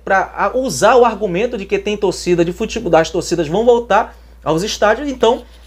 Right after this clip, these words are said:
abre uma janela pra que tenha público no circuito ali onde vai re-, ser realizada a corrida de Fórmula um.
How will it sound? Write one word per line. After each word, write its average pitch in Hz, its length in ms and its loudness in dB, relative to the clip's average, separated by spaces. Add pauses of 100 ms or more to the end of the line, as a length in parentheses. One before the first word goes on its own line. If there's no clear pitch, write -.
(140)
abre 214 480 -2 (1000)
uma 180 220 2
janela 196 420 2
pra 247 160 0
que 240 140 -6
tenha 240 320 0
público 247 500 -2 (200)
no 175 320 -4
circuito 240 480 0
ali 196 120 0
onde 220 120 2
vai 214 180 0
re-, 208 100 -6
ser 208 160 -4
realizada 196 420 0
a - 20 -2
corrida 190 320 0
de 196 80 -8
Fórmula 214 360 -2
um. 160 120 -2